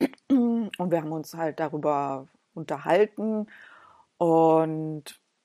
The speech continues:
dann sage ich so zu meiner Freundin, „Ja, aber eigentlich ist es ja total albern. Also es ist hier mein Vater am Ort, ich auch und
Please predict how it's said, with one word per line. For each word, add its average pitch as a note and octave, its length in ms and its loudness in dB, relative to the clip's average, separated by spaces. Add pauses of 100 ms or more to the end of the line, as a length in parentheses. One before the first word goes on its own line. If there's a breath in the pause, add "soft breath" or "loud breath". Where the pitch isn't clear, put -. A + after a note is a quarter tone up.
(140)
dann D#3 440 -8 (600)
sage D#3+ 340 -4
ich C#3+ 120 -10
so D3+ 160 -2
zu C#3+ 220 -14
meiner D3+ 300 -10
Freundin, D#3 380 -10
„Ja, D#3 60 -8
aber D3+ 160 -6
eigentlich D#3 340 -4
ist - 60 -14
es D#3 140 -10
ja E3 80 -4
total - 440 -8 (140)
albern. C#4 520 4
Also D3+ 300 -4 (960 soft breath)
es E3+ 120 -6
ist F#3 140 -2
hier F#3+ 120 4
mein E3+ 160 2
Vater F3+ 500 4
am D#3 180 -6
Ort, F#3 340 6
ich B3+ 280 0
auch A3+ 500 6
und F3+ 580 0